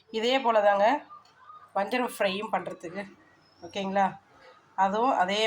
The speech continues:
மாதிரி தான் மசாலா போடுறது எல்லாம் அதே இது தான். என்னென்னா நம்ம, ஆ, மீனுக்கு தகுந்த மாதிரி இப்போ, சாரி, இது எறா. ஓகேங்களா? எறாக்கு தகுந்த மாதிரி அதே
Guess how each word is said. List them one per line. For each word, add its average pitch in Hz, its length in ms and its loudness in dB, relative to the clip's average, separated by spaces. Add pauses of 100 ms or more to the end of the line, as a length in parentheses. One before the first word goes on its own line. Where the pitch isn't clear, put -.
மாதிரி 180 220 -2
தான் 254 160 4 (680)
மசாலா 196 320 0 (100)
போடுறது 180 320 -2
எல்லாம் 190 260 2
அதே 180 180 -4 (160)
இது 175 200 -8
தான். 262 140 0 (380)
என்னென்னா 262 280 4 (100)
நம்ம, 202 140 0 (680)
ஆ, 214 40 2 (560)
மீனுக்கு 240 400 0
தகுந்த 196 300 0
மாதிரி 190 160 0 (400)
இப்போ, 214 160 -2 (3500)
சாரி, 185 260 2 (100)
இது 185 100 -6 (200)
எறா. 208 200 6 (320)
ஓகேங்களா? 180 460 -2 (1500)
எறாக்கு 233 280 4 (120)
தகுந்த 180 320 -4
மாதிரி 180 200 -2 (840)
அதே 202 140 -2